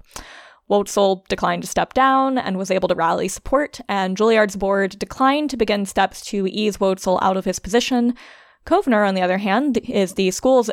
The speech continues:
biggest financial benefactor, and he is planning to step down from his position as chairman in June,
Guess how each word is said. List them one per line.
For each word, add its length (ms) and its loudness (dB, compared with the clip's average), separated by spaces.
biggest 320 -2
financial 400 -2
benefactor, 720 0
and 360 -4
he 180 2
is 140 0
planning 400 -2
to 160 -4
step 340 -2
down 300 0
from 180 0
his 160 0
position 320 -2
as 100 0
chairman 500 0
in 240 -4
June, 540 0